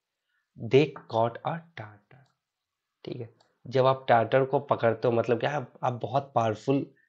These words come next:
अपने आप को मानते हो, what they expect, "I am more powerful than what they expected", उसको क्या बोलेंगे? "They caught a tartar।"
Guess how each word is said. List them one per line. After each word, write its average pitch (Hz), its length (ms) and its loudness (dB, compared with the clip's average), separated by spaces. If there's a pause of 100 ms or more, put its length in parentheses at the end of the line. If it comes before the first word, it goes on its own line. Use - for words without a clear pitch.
(140)
अपने 117 200 2
आप 107 140 -2
को - 80 -4
मानते 104 340 -4
हो, 110 100 -2
what 117 280 2
they 113 220 -8
expect, - 1040 -18
"I 131 100 4
am 127 140 0
more 131 120 2 (120)
powerful 123 420 2
than 135 200 2 (520)
what 127 260 8
they 117 240 0
expected", - 720 -12 (480)
उसको - 300 -4 (760)
क्या 123 180 4
बोलेंगे? 123 560 4
"They 123 200 0 (160)
caught 110 240 -2
a 160 140 2 (140)
tartar।" 113 340 -12